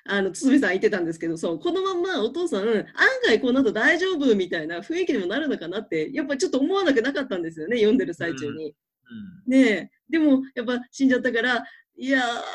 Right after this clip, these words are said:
Speaker 1: ー、<laughs> いや、ここはもう、<laughs> 悲しかったな。
Speaker 2: いや、そうですね。いや、
Speaker 1: うん。
Speaker 2: 特に、まあ、僕、子供いるんで、
Speaker 1: はい。
Speaker 2: なんか余計なんか、で、僕、親父はもう死んでるんで、
Speaker 1: あー、なるほど。
Speaker 2: そこも全部連動して結構、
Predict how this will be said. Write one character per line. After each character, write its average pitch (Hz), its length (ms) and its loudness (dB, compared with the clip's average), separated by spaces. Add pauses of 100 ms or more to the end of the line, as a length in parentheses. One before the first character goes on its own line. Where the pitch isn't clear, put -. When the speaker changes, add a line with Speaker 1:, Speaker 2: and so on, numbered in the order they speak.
(200)
Speaker 1:
ー、 330 40 8
<laughs> - 20 8
い - 20 6
や、 - 160 -4
こ 240 140 -10
こ 254 140 -6
は 254 120 0
も 254 140 6
う、 - 20 12
<laughs> - 0 -
悲 349 60 8
し - 20 2 (1500)
か 139 80 -6
っ - 0 -
た 135 40 -2
な。 123 80 -2
Speaker 2:
い - 20 0
や、 131 120 4
そ 143 180 2
う - 20 2
で 117 120 2
す 117 100 -12
ね。 120 600 -6
い - 20 0
や、 156 80 0
Speaker 1:
う - 20 -4
ん。 - 40 -10
Speaker 2:
特 202 260 0
に、 156 500 -6
ま 135 160 -2
あ、 127 60 -2
僕、 123 300 -10
子 190 120 0
供 202 220 2
い 196 40 2
る 208 180 4
ん 123 120 0
で、 107 420 0
Speaker 1:
は 202 260 2
い。 131 100 -6 (520)
Speaker 2:
な 123 100 -8
ん - 20 -6
か 117 60 0
余 123 180 0
計 156 480 4
な 120 180 0
ん 110 100 -4
か、 82 460 -6 (320)
で、 160 260 6
僕、 202 680 6
親 220 340 6
父 196 200 2
は 185 180 2
も 120 140 -2
う 113 40 -10
死 180 200 -2
ん 170 60 -2
で 156 120 4
る 139 140 0
ん 85 100 -8
で、 90 300 -6
Speaker 1:
あ - 40 -10
ー、 247 540 0
な 190 120 -4
る 180 100 -6
ほ 190 100 -6
ど。 151 200 -4
Speaker 2:
そ 190 100 -2
こ 220 200 2
も 151 160 2
全 135 260 0
部 107 100 -2
連 107 280 -2
動 107 180 -2
し - 80 -12
て 92 120 -10
結 - 340 -8
構、 87 420 -10